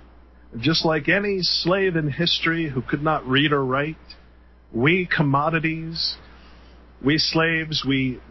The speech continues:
we people out here who the government states are in servitude, are subject to it, we do not know the language that enslaves us. We do not understand that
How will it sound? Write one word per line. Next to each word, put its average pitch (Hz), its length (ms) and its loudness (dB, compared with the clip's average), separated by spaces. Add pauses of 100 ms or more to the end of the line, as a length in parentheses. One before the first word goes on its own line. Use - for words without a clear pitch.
we 123 180 0 (220)
people 165 540 0
out 139 200 2
here 139 460 -2
who 117 460 -2 (260)
the 110 80 -4
government 127 520 0
states 135 520 0
are 127 160 2
in 120 300 0
servitude, 170 1000 0
are 117 180 0
subject 175 800 0 (260)
to 226 220 -2
it, 143 180 0 (1160)
we 175 180 4
do 190 160 2
not 170 320 0
know 151 200 0
the 147 100 -2
language 135 880 0 (920)
that 123 140 2
enslaves 113 580 -2
us. - 320 -10
We 123 80 0
do 147 100 2
not 160 160 2
understand 160 1000 0 (760)
that 139 220 2